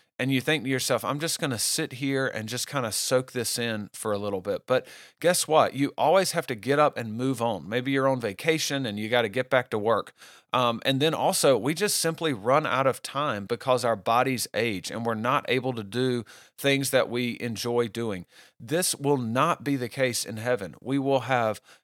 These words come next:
time. There will be time in heaven because there will be music in heaven. But time will never work against us. We, we have eternity. And so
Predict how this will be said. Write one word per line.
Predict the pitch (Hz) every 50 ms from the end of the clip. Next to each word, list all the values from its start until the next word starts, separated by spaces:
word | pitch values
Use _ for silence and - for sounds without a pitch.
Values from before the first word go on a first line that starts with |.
| _ -
time. | - 165 180 185 185 147 123 117 113 110 107 - _ _
There | 135 123 92 117 147 175
will | 185 185 156
be | 147 135 113
time | - - - 143 147 165 180 185
in | 190 185
heaven | 165 180 175 175 214 214 196
because | 156 139 - 139 131 123 110
there | 131 131
will | 131 131
be | 117 120 113
music | 104 107 107 113 120 117 107 104 - -
in | 95 95
heaven. | 95 95 92 - - - - - - - - - - - _
But | - 143 147 - -
time | - - 165 165 170 190 190 185
will | 180 160 143
never | 127 120 127 131 143 151 139 165 160 156 139 - _ _ _ -
work | 113 131 143 139 -
against | 113 113 98 117 123 123 - - -
us. | 104 - - - -
We, | 123 127 123 -
we | - 120 127
have | 120 131 131 131 123 - -
eternity. | 127 113 - - - 165 165 156 120 92 85 57 - - _ - - - - - - _ _ -
And | 135 131
so | - 156 147 135 131 123 -